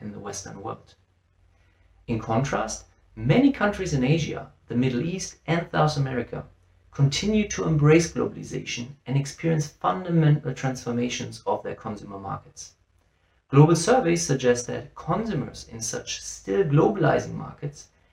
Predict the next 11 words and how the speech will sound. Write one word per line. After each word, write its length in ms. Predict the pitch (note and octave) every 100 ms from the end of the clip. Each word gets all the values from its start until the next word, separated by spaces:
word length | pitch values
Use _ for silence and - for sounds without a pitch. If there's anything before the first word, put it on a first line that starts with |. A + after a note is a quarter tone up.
| _ _
tend 300 | - G#3+ B3
to 140 | A#3+ F#3
hold 320 | D3 E3 -
more 320 | C3 E3 F#3+
favorable 640 | - E3 D3 D3 C#3 C#3+ -
attitudes 540 | - C3+ - B2 A#2+ -
towards 360 | B2 B2 A2+
globalization 800 | - B2 A2 G2+ G2+ G#2 A#2+ - -
and 120 | A#2+
its 160 | B2 -
ramifications. 880 | C#3 C#3+ - D3+ D#3+ E3 - -